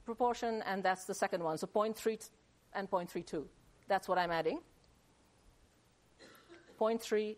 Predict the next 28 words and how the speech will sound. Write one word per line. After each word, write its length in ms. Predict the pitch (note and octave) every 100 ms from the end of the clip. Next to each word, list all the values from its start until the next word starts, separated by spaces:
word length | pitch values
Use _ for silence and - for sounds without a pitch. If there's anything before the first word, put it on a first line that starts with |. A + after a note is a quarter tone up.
| -
and 120 | F#3
point 220 | F3+ E3+
three 140 | - D#3
two. 160 | D3 - _ - - - - - - - _ -
Yes? 260 | C4 - - - - -
So 160 | - B3+
instead 320 | B3+ E4 F4+
of 180 | D4+ A3
doing 480 | A#3+ A#3 A3+ A3+ -
thirty-two 560 | - C4 D4+ - C4+ C4
divided 300 | A#3 A3 G#3+
by 120 | G#3
thirty 580 | - B3 A#3 A#3 A#3 A#3 - _ -
plus 200 | G#3+ -
thirty-two, 480 | G3+ G3+ - A#3
I'm 160 | G#3+ G#3
doing 220 | A3 G#3+
point 340 | G#3 C4 C#4+ C4
three 180 | A3
two 340 | F#3+ E3 D3+ - - - - -
divided 320 | G#3 G#3+ G#3
by 140 | G3 F#3+
point 320 | - A#3+ A#3+
three 260 | G3 F#3
plus 240 | F#3 G#3 -
point 240 | F3+ E3+
three 120 | D#3+
two. 120 | -